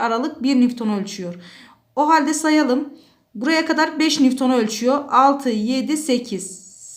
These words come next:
Sekiz Newton'luk bir cismi ölçmüş. Cevabımız ne olacak?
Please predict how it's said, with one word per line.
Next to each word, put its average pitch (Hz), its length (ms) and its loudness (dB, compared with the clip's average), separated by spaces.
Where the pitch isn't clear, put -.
Sekiz 269 400 -2
Newton'luk 240 580 0
bir 311 240 0
cismi 247 360 0
ölçmüş. 254 520 -2
Cevabımız 240 560 -2
ne 262 60 0
olacak? 254 500 -4